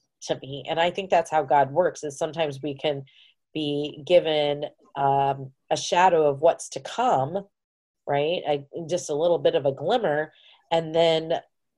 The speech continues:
and then all of a sudden, it doesn't happen for years, but when it does happen, it falls into place at a time that you're like,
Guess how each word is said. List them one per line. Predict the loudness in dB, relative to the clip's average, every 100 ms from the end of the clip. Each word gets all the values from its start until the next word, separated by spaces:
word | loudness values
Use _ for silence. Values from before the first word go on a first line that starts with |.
| _ -4
and | 0
then | 2 2
all | 2
of | 0
a |
sudden, | -2 0 2 2 2 0 -8 _ _ _ _ _ _ -4
it | 2
doesn't | 4 4 2
happen | 0 0 0 -2
for | -2
years, | 0 2 2 2
but | -2 0
when | 0
it | -2 2
does | 4 4 2
happen, | 0 0 0 0 -2 -8 _ _ -8
it | -6 2
falls | 2 2
into | -2 -6
place | -2 0 2 -2
at | -6
a |
time | -6 -2 -2 -2
that | -2
you're | 0 4
like, | 4 2